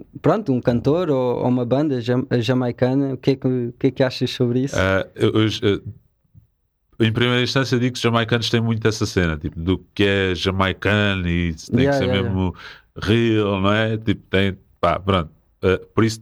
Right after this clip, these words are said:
Speaker 2: é um bocadinho, ou seja, isso é uma polémica, ah,
Speaker 1: Sim, mas
Speaker 2: mas o que é que eu acho de Soja? Acho que realmente, ah, pronto, é,
Speaker 1: não há
Speaker 2: é,
Speaker 1: que, não há que tirar, eh, o mérito
Speaker 2: não há que
Speaker 1: e
Speaker 2: tirar o mérito, sem tirar o, sem tirar o mérito, como é óbvio, mas
Speaker 1: Porque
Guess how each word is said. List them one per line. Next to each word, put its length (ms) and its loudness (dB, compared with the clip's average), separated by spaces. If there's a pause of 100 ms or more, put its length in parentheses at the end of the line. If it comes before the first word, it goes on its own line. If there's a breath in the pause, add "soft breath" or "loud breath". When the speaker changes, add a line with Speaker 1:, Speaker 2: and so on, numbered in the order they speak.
(140)
Speaker 2:
é 140 2
um 40 0
bocadinho, 580 0 (520 loud breath)
ou 120 2
seja, 280 2
isso 180 0
é 40 2
uma 160 0
polémica, 600 0 (260)
ah, 220 2
Speaker 1:
Sim, 160 0
mas 300 -2 (280 soft breath)
Speaker 2:
mas 380 0
o 100 2
que 120 0
é 40 2
que 100 -2
eu 140 2
acho 240 -4
de 180 2
Soja? 560 0 (180)
Acho 260 0
que 380 0
realmente, 440 0 (540 soft breath)
ah, 340 0
pronto, 320 0 (460)
é, 300 2
Speaker 1:
não 200 2
há 80 0
Speaker 2:
é, 120 -4
Speaker 1:
que, 100 -4
não 160 4
há 80 -2
que 80 -20
tirar, 340 0
eh, 240 -2
o 160 0
mérito 280 2
Speaker 2:
não 120 2
há 80 2
que 60 -2
Speaker 1:
e 40 0
Speaker 2:
tirar 280 4
o 80 0
mérito, 360 0
sem 140 0
tirar 280 0
o, 120 0
sem 140 0
tirar 260 2
o 80 -2
mérito, 300 0
como 160 0
é 80 2
óbvio, 240 -2
mas 160 4
Speaker 1:
Porque 120 2